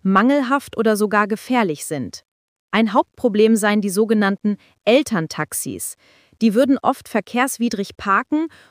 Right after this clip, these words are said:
und durch wilde Wendemanöver Kinder gefährden. Als positives Gegenbeispiel wird der Schulleiter Markus Spiekermann aus Bielefeld zitiert.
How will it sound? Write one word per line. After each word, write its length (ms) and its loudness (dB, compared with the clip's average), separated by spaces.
und 180 0
durch 220 -2
wilde 320 2
Wendemanöver 800 4
Kinder 340 4
gefährden. 600 -8
Als 220 -2
positives 640 -2
Gegenbeispiel 800 0
wird 200 4
der 100 4
Schulleiter 600 2
Markus 420 0
Spiekermann 600 0
aus 180 -4
Bielefeld 500 0
zitiert. 580 -10